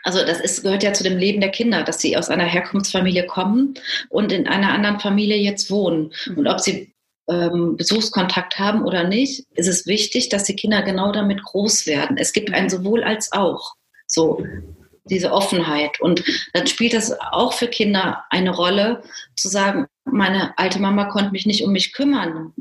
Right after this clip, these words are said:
Speaker 1: ne? Die war doof.“ Oder auch die Frage, „Warum hat sie das nicht geschafft?“ Ne? Oder
Speaker 2: Mhm.
Speaker 1: die, die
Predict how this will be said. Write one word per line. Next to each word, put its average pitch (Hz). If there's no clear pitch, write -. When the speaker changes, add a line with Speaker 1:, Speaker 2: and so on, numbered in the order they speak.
Speaker 1:
ne? 269
Die 196
war 185
doof.“ 247
Oder 190
auch 165
die 196
Frage, 196
„Warum 226
hat 254
sie 185
das 170
nicht 170
geschafft?“ -
Ne? 277
Oder 190
Speaker 2:
Mhm. -
Speaker 1:
die, 180
die 185